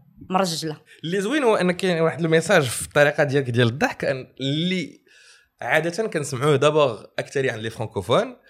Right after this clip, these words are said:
Speaker 2: عند واحد الفئه ديال المجتمع المغربي اللي ما كيتلاقاش مع هاد الناس هادو اصلًا. <laughs> دونك ما عندهمش مشكله. و-، وزوين ان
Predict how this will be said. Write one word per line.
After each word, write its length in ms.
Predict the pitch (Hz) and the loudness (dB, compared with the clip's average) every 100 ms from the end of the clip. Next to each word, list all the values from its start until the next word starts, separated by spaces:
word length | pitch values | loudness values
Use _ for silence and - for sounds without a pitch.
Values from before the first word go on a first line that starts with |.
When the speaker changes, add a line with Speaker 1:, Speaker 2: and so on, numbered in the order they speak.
| _ _ _ - | _ _ _ -12
Speaker 2:
عند 200 | 131 160 | -8 -6
واحد 200 | 151 123 | -6 -6
الفئه 400 | 123 117 214 165 | -12 -10 -6 -4
ديال 160 | 131 123 | -4 -6
المجتمع 360 | 113 117 101 | -6 -8 -8
المغربي 640 | 101 98 95 98 165 247 160 | -8 -10 -10 -6 -4 -2 -2
اللي 420 | 127 160 202 240 | -4 -6 -6 -4
ما 160 | 208 | -4
كيتلاقاش 680 | 208 208 - 220 220 254 - | -4 -6 -2 -2 0 -6 -6
مع 160 | 143 139 | -4 -2
هاد 260 | 127 123 120 | -2 -6 -6
الناس 320 | 120 120 117 | -6 -6 -6
هادو 240 | 107 98 - | -6 -6 -12
اصلًا. 280 | - 98 87 78 | -10 -10 -8 -8
<laughs> 160 | - | -4
دونك 220 | 151 135 156 | -4 -2 -2
ما 60 | |
عندهمش 360 | 143 190 196 160 | 0 -2 -6 -8
مشكله. 680 | 156 147 - 127 123 202 - - - - - - - - | -10 -12 -12 -10 -10 -10 -16 -16 -12 -12 -14 -20 -20 -12
و-، 580 | 104 143 151 135 - 127 | -6 -4 -2 -4 -4 -6
وزوين 380 | 127 190 269 | -2 -2 -2
ان 440 | - 156 151 202 | -2 -2 0 -2